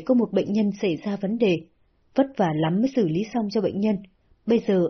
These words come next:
anh mới có thời gian rảnh, nghỉ ngơi một chút. "Còn cô, chăm sóc người thân cũng phải trực ca đêm à? Từ lúc đó tới giờ này luôn à?" Anh giống như tùy ý hỏi một câu.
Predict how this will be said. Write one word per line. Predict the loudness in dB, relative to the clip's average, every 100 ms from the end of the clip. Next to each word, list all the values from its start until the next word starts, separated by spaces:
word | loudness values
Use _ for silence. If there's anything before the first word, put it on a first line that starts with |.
| 0
anh | 0
mới | 0 -2
có | -4 0
thời | 0
gian | 0 0 0
rảnh, | 0 0 -4 _ _
nghỉ | 2 4
ngơi | 4 2
một | 2 0
chút. | -2 -4 -8 _ _ _ _ _ _ _ _ _ _ _ _ _
"Còn | -4 -2 2
cô, | 4 4 0 _ _ _ _ -2
chăm | -2
sóc | -2 0
người | 0 2
thân | 0 0
cũng | 0 0
phải | 0
trực | 0 -2
ca | 0
đêm | 2 2
à? | 2 -2 -8 _ _ _ _ _ 2
Từ | 2
lúc | 2 0
đó | 0 0
tới | 0 0
giờ | 0
này | 0 0
luôn | 0 0
à?" | -4 -8 _ _ _ _ _ _ _ _ _ _
Anh | -2 0
giống | 0 0 0
như | 0
tùy | 2
ý | 2 2 2 0 0
hỏi | 0 0
một | 0 2
câu. | 2 2